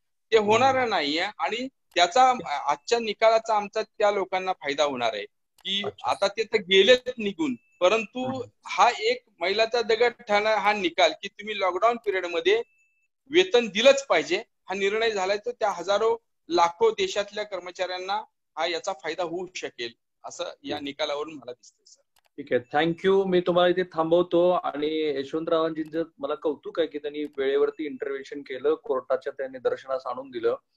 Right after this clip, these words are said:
Speaker 2: आणि बऱ्याच वेळेला न्यायालयाचे जे citations असतात ते वेगवेगळ्या प्रकरणामध्ये पथदर्शी म्हणून वापरले जातात. आणि हा तर मला म्हणूनच जास्त महत्त्वाचा वाटतो भोसले साहेब की हा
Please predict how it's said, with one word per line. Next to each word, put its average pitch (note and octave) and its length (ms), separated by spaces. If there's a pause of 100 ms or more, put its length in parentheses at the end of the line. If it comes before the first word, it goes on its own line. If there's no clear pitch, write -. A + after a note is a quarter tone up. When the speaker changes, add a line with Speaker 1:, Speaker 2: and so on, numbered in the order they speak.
(460)
Speaker 2:
आणि D3 240
बऱ्याच F3 340
वेळेला F3 300
न्यायालयाचे D#3+ 680
जे E3 120
citations D#3 640
असतात C#3 280
ते D3 180
वेगवेगळ्या C#3 420
प्रकरणामध्ये C3 760 (920)
पथदर्शी E3+ 600
म्हणून E3+ 260
वापरले C#3+ 400
जातात. B2 380
आणि D3 380
हा C3+ 160
तर E3+ 180
मला D#3 260
म्हणूनच E3 500
जास्त C#3+ 260
महत्त्वाचा C#3 460
वाटतो C#3 540
भोसले A#2+ 260
साहेब B2+ 180 (100)
की E3+ 100
हा D#3 300